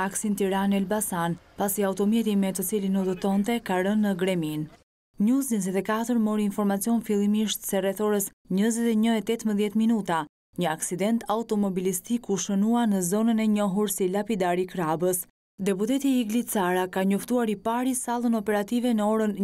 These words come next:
njëzet e një e tetëmbëdhjetë minuta se një aksident të shënuar në Krab. Deputeti Igli Cara bën të ditur se njoftimi i parë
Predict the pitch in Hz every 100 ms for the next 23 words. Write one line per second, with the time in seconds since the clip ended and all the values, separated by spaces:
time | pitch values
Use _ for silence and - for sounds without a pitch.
0 | 202 240 226 240 233 208 226 214 240 240
1 | 220 208 208 214 185 175 170 160 _ -
2 | 190 185 240 247 247 220 202 208 220 208
3 | 196 214 208 233 233 208 196 190 226 240
4 | 190 180 - _ - 196 202 185 214 285
5 | 277 254 202 240 247 185 170 165 170 -
6 | 190 220 240 247 233 254 254 - 214 208
7 | 208 - 254 247 233 220 240